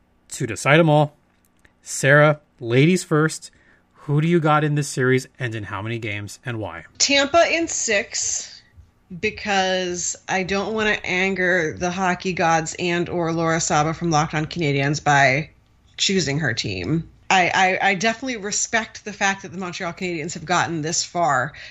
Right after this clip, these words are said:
Speaker 2: and it's going to be amazing to watch two of the best goaltenders in the league, Carey Price and Andrei Vasilevskiy, go up against each other. But I, I think that Tampa is deeper. They have been here before, so they know what it takes to, to gut it out through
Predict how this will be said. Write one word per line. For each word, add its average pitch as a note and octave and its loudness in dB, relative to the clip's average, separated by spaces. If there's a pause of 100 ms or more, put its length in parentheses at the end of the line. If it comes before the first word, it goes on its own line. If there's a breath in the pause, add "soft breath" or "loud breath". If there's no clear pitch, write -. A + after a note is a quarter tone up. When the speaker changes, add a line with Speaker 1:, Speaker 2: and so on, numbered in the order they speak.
(140 loud breath)
Speaker 2:
and F3+ -2
it's D3 -6
going G3 0
to F3+ 0
be F3+ 0
amazing F#3+ 2
to F#3+ -2
watch D#3 0
two B3+ 2
of C#4+ 0
the G3+ 0
best G#3+ 0
goaltenders F#3+ -2
in D#3+ -4
the C3 -6
league, E3 -4
Carey F3+ 2
Price F3+ 0
and E3 -2
Andrei D#3+ -2
Vasilevskiy, D#3+ -2
go E3 -2
up D#3+ 2
against D#3 -4
each B2+ -2
other. B2 2 (340 loud breath)
But F3+ 4
I, E3+ 4
I - -6
think F#3+ -4
that F#3+ -6
Tampa F3+ -2
is D3+ -2
deeper. A#3 0
They E3+ 0
have E3+ -4
been A3+ 4
here A3 0
before, F3 -4
so - -6
they D#3 -4
know F3 0
what A3 2
it C3+ -6
takes E3 -6
to, D#3+ -6
to - -4
gut E3+ 2
it F3+ 2
out D#3+ 2
through E3+ -4